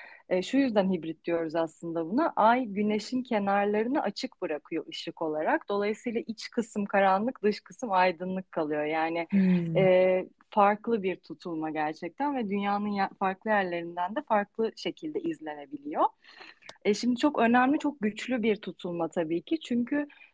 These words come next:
Speaker 1: e, Koç burcunda gerçekleşiyor, yirmi dokuz derecede gerçekleşiyor ve biz aslında son bir buçuk yıldır Boğa ve Akrep burcundaki tutulmaları deneyimliyorduk.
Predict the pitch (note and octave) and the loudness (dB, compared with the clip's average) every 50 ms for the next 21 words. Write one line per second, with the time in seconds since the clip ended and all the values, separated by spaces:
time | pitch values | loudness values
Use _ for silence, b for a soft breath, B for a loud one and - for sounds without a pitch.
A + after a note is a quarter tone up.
0 | B - G3+ F#3 F#3 - - A#3+ B3 - - - C#4 C#4+ C4+ A3 C4+ C#4 C4+ C#4 | B -2 -2 -2 0 2 0 0 0 0 -6 -4 -2 -2 0 0 0 0 2 2
1 | B3+ C4+ C4 B3+ C4 - C#4 C4 - B3 C4 B3+ - - C4+ C4 B3 G#3 G3 F#3 | 4 4 4 4 2 -2 -6 -6 -4 -4 -6 -6 -4 -2 -2 0 0 0 0 -2
2 | F#3 F3+ F3 F3+ - A#3+ A#3 A3 A#3+ A#3+ A#3+ A3 A#3+ A3+ B3 A#3+ A#3 A#3+ A#3+ A#3+ | -2 -4 -6 -8 -8 -6 -4 -2 0 0 0 0 0 -2 -2 0 2 2 2 2
3 | A#3 - B3 A#3+ A#3+ - A#3 A#3 A3 - - B3+ A#3+ G#3+ A3+ G3 A3 F#3+ F#3 A3 | 0 -2 -4 -4 -2 -2 -4 -4 -4 -4 -6 -6 -2 -2 -2 -2 -2 -2 0 0
4 | A3 A3 - - B3 B3 B3 B3+ B3+ - A#3+ A#3 A#3 A3+ G#3 A#3 C4+ C#4+ B3 A#3+ | 0 0 -2 -10 -12 -10 -10 -10 -8 -4 -4 -4 -4 -4 -8 -10 -10 -12 -12 -16
5 | A#3+ - - - G#3 _ - F3 E3+ E3 D#3+ E3+ - D#4+ F4 B B B B B | -20 -16 -12 -12 -12 _ -8 -6 -6 -4 -4 -2 -2 -2 -2 B B B B B
6 | B B B - - G3 G#3+ A#3+ C4 C#4 D4 - A3+ A3 - C#4 C#4+ C#4 - - | B B B 0 4 6 6 6 6 6 4 2 2 0 0 -2 -2 -2 -2 -4
7 | G#3 F#3+ E3 D#3 E3 E3 E3 D#3 D#3+ - E3+ - - E3 - - E3+ E3 E3 E3 | -4 -4 -2 -4 -6 -4 -4 -4 -4 -6 -8 -10 -10 -12 -10 -8 -6 -4 -2 0
8 | E3 D#3+ D#3+ D#3+ D3 D3+ D#3 D3+ - - - - F3 E3+ E3 D#3+ D#3+ D3+ D3 D3 | 0 2 2 2 2 0 -2 -2 -4 -4 2 2 2 2 2 0 -2 -2 -2 -4
9 | D3 D3 D3 D3 - - - F4 - - | -4 -4 -4 -4 -4 -4 -4 -6 -6 -6